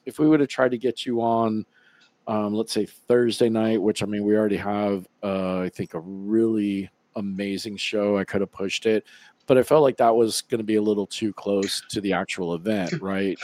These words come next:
Speaker 2: I'm in the
Speaker 1: So
Speaker 2: middle of, like, moving and then co-,
Speaker 1: Yeah,
Speaker 2: getting
Speaker 1: yeah,
Speaker 2: ready
Speaker 1: I
Speaker 2: for
Speaker 1: know. <laughs>
Speaker 2: the event.
Speaker 1: I know you told me, you told me, you're like,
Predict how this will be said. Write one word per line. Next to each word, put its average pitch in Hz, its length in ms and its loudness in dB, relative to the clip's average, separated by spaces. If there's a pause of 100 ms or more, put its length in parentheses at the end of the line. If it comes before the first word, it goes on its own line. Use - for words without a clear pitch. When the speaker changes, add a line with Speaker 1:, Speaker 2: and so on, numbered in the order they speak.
(120)
Speaker 2:
I'm 110 160 6
in - 80 6
the - 60 4
Speaker 1:
So 151 60 2
Speaker 2:
middle 165 180 2
of, 156 100 -8
like, 139 180 -2
moving 151 600 -8
and 127 140 -12
then 123 180 -12 (100)
co-, - 180 -16 (220)
Speaker 1:
Yeah, 131 340 4
Speaker 2:
getting 135 160 2
Speaker 1:
yeah, 120 120 8
Speaker 2:
ready 120 160 2
Speaker 1:
I 120 240 4
Speaker 2:
for - 120 -4
Speaker 1:
know. 156 60 2
<laughs> 170 200 -4
Speaker 2:
the - 40 0
event. 165 160 -4
Speaker 1:
I 156 80 10
know 151 260 6
you 143 80 0
told 151 240 6
me, - 80 -4 (120)
you 175 100 2
told 175 280 -2
me, 160 80 -2
you're 147 120 0
like, 131 240 2